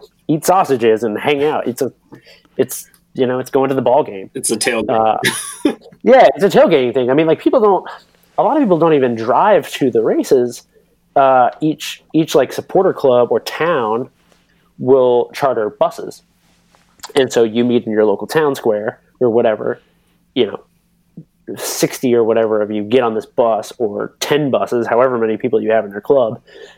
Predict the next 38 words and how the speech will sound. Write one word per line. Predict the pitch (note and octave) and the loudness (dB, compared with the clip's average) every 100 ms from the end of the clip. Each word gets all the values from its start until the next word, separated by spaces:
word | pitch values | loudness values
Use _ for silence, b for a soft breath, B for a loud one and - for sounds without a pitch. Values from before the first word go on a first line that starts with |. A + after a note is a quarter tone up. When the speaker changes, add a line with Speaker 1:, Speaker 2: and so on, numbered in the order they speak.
| B | B
Speaker 1:
and | B2 B2 A#2 A#2 A2+ | -4 -2 -2 0 2
they, | A#2 A#2 A2+ - - | 2 2 -2 -6 -6
the | |
buses | A2 A2 A#2+ A2+ | -4 -2 -4 -4
drive | G2+ G#2 | -4 -4
you | A2+ A2+ | -2 -4
there. | G2+ C3 D3 | -2 -2 0
You | A2+ | -2
get | A#2+ - | -4 -4
dropped | - G#2 | -6 -4
off, | F#2+ C3 D3+ A2 | -2 0 0 -2
you | |
go | A2+ | -2
to | G#2 | -2
the | |
beer | G2+ G#2+ G#2+ | -4 -6 -6
tent, | - C#3+ E3 - | 0 0 0 -6
you | - _ _ - | -16 _ _ -4
get | B2 | -4
some | A#2 | -4
tickets, | - B2+ E3+ E3 - B B B B A#2 | -6 -2 -2 -2 -12 B B B B -2
you | |
get | A#2 - | 0 0
hammered, | A#2 A#2 D#3+ C3 | -2 0 0 0
you | |
get | B2 | 0
back | C3 B2+ | 2 0
on | |
the | C#3+ | 2
bus | D3+ D#3 | 0 0
and | D#3 | 0
you | |
go | D#3+ | 0
home. | D3+ A#3+ - _ b b - - | 0 -4 -8 _ b b -6 0
Um, | C#3 C3+ C3+ C3 B2 B2+ - - _ B B - | 2 2 2 0 -2 -8 -12 -14 _ B B -6
so | - F#3 | 0 0
it's | F3 | 2
not, | F#3 G#3 A3 | 2 2 2